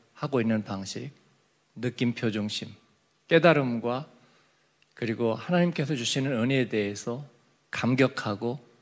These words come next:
기뻐하는 이유를 찾는 것, 거기에다가 우리의 마음을 실어서 주님 앞에 응답하고 나의 사인을, 엔터키를 실어드리고 또 우리의 삶 속에서 주님이 원하시는 것들을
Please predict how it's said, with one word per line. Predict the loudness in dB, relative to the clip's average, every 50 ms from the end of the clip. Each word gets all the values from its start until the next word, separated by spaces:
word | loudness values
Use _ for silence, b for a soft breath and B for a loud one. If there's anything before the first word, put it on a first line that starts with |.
| _ _
기뻐하는 | -12 -12 -12 -4 -2 0 0 0 0 0 -2 -2
이유를 | -2 -2 -4 -4 -4 -6 -8
찾는 | -10 -8 -6 -6 -6 -6 -6
것, | -8 -10 -12 -16 -20 b b b b b b b b b b b b b b -2
거기에다가 | 0 2 4 4 4 4 4 4 4
우리의 | 4 4 4 4 2
마음을 | 2 2 2 0 0 0 -2 -2 -2
실어서 | -4 -4 -2 0 2 2 2 0 -2 -4 -4 -4 -6 -10 -18 -20 _ _ _ _ _ _ _ _ _ _ -12
주님 | -6 -4 -2 0 0
앞에 | -2 -2 -4 -6 -8 -8 -8 -8 -10 -18 _ _ _ _ b b b b b b b b b b b b _ _ _ _ _ _ _ _ -4
응답하고 | -2 2 4 4 2 2 -2 -8 -10 -8 -6 -8 -4 -2
나의 | 0 0 2 2
사인을, | 2 2 4 4 4 2 2 0 -2 -4 -6 -10 -16 -20 -20 _ _ _ _ _ _ _
엔터키를 | -6 -4 -4 -2 -4 -4 -4 -4 -6 -4 -4 -4
실어드리고 | -4 -4 -4 -4 -4 -4 -4 -4 -6 -6 -6 -8 -10 -10 -14 -20 _ _ _ _ _ _ _ _
또 | -10 -8 -8 -8 -10 -14 -18 -20 _ _ _ _ _ _ _ b b b b b b b b b b b -4
우리의 | -2 0 2 0 0
삶 | -2 -4 -4 -4
속에서 | -2 0 0 0 0 -2 -2 -2 -4 -4 -4
주님이 | -6 -4 -4 -2 -2 -2 -2 -2 0
원하시는 | 0 0 0 0 0 0 -2 -2 -2 -2 -2 -4
것들을 | -6 -8 -4 -4 -4 -4 -4 -6 -8